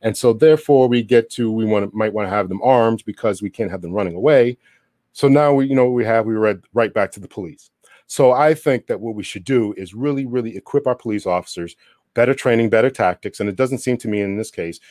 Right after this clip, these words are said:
from prelim-, preliminary investigation that we're looking at it, that the officers acted all that inappropriately.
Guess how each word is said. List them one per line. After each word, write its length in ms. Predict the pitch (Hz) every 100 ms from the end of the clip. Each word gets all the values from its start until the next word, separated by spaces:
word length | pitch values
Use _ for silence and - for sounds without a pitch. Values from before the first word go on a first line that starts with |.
| _ _
from 140 | - 98
prelim-, 380 | - 123 120 -
preliminary 720 | - 123 113 113 107 104 101
investigation 580 | 101 101 98 101 104 101
that 60 | 92
we're 120 | 90
looking 240 | 104 98
at 160 | 85 80
it, 100 | 82 _ _ _
that 120 | 85
the 80 | 98
officers 380 | 104 104 98 87 -
acted 240 | 104 92
all 140 | 95 92
that 140 | 90
inappropriately. 720 | 87 87 110 92 76 65 69